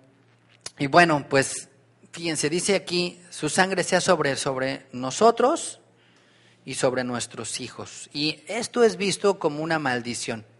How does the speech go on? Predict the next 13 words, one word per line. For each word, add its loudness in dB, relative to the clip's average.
¿no? -14
También -2
tenemos -6
que 0
decirlo, 2
dentro 0
de 0
la 0
teología -2
cristiana -4
se -4
han -10
construido, -2